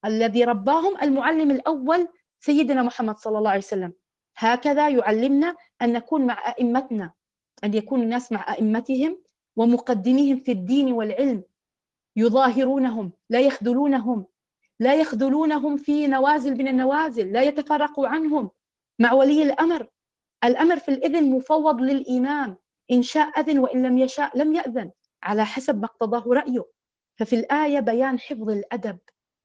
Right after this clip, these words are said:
بأن الإمام إذا جمع الناس لتدبير أمر من الأمور المسلمين ينبغي أن لا يرجعوا إلا بإذنه،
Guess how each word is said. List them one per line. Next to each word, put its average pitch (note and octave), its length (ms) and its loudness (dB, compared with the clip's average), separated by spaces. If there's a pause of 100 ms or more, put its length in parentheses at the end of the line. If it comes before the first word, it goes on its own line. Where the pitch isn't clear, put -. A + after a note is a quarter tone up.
(140)
بأن C4+ 300 2
الإمام A#3 540 -2
إذا G3+ 180 -2
جمع A#3+ 280 0
الناس G#3 400 -4
لتدبير G3+ 500 -2
أمر A#3 160 0
من G3 100 -4
الأمور A3 340 -2
المسلمين G#3+ 560 -4 (540)
ينبغي B3 360 4
أن A3+ 220 -4
لا A#3+ 80 -2
يرجعوا A#3+ 400 -2
إلا G#3+ 240 -6
بإذنه، F3+ 400 -8